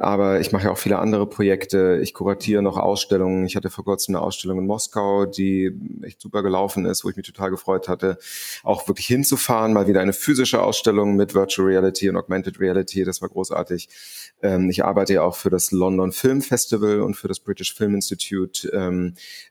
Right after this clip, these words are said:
ähm, so dass ich da auch viel zu tun habe jetzt gerade mit den Vorbereitungen für das Festival, das im Oktober ist. Aber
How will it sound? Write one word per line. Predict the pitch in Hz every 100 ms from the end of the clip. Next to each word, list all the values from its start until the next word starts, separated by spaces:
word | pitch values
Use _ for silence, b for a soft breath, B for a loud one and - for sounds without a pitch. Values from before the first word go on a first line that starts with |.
| -
ähm, | 95 90 87 87 87
so | 95
dass | 90 87
ich | - -
da | 92 87 92 87
auch | -
viel | - 107
zu | -
tun | - 104 98
habe | 92
jetzt | 90 -
gerade | 90 90 87
mit | 90
den | 95
Vorbereitungen | - 95 90 90 117 92
für | -
das | 90 -
Festival, | 98 - 90
das | 87 87
im | 90
Oktober | - 123 117
ist. | - 104 - -
Aber | 107 110 110 107